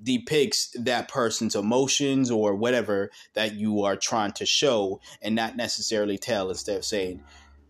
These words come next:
"He was sad," you, you say, "Blah, blah, blah," and, you know, you say something like, um,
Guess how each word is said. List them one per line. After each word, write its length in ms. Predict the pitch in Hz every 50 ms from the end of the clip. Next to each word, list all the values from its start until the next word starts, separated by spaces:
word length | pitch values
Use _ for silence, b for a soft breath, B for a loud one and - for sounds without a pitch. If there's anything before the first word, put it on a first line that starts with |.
| _ _ _
"He 300 | _ - - 202 202 247
was 300 | 170 123 123 131 - -
sad," 600 | - 262 254 233 202 151 120 107 87 82 - - _ b b b b b
you, 340 | - 120 135 139 135 131 127 123
you 160 | - 127 131 123
say, 560 | - - 156 147 139 135 127 127 127 123 - _ -
"Blah, 360 | 131 120 110 131 135 139 135
blah, 220 | 113 135 131 131
blah," 520 | 123 123 131 139 143 143 135 131 127 123 123 120
and, 300 | 120 117 113 110 117 120
you 60 | 120
know, 220 | 120 117 117 113 120
you 240 | 120 120 120 120
say 240 | 110 - 135 127 120
something 340 | 117 - 131 120 110 127 120
like, 340 | 117 117 113 110 110 110 - B B B B B B B B -
um, 640 | 117 117 117 110 107 107 101 98 90 90 87 82